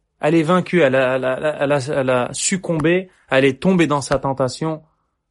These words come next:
Qu'Allah nous en préserve. Yusuf alayhi salam avait une âme qui était forte,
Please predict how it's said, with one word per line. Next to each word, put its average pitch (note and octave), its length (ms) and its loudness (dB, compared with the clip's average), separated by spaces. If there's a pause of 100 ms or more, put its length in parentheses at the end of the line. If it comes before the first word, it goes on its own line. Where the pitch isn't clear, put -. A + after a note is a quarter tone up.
(240)
Qu'Allah C3 320 2
nous A#2 200 -6
en A2 80 -6
préserve. G#2 480 -10 (880)
Yusuf A#3 520 0
alayhi F#3 440 2
salam F#3+ 540 0
avait C#3 280 0
une C#3 180 -2
âme D3+ 200 -2
qui C3+ 140 -6
était B2 240 -6
forte, - 520 -6